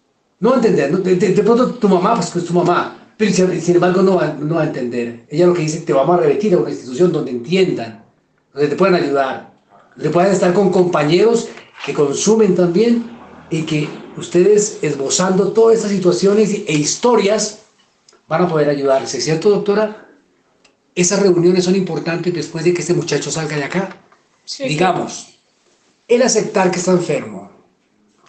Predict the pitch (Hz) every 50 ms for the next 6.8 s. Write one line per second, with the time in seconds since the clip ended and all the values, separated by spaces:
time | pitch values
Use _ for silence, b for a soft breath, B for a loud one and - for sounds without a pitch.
0 | _ _ - 175 180 190 180 170 - 226 240 240 226 208 180 - 117 117 113 110
1 | - - - _ _ _ _ _ _ _ _ _ _ _ _ _ - 156 156 156
2 | - 185 214 220 226 - 202 180 - 170 180 190 180 185 190 185 185 160 151 151
3 | 156 156 - 185 180 175 170 - - 156 156 156 151 160 170 170 170 170 - -
4 | - - 135 123 117 117 120 127 143 170 175 - 170 156 143 - - 165 180 175
5 | 170 170 185 190 214 220 214 - - - _ _ _ _ _ _ _ _ _ _
6 | - 214 190 202 180 160 - - - - 143 123 104 - - -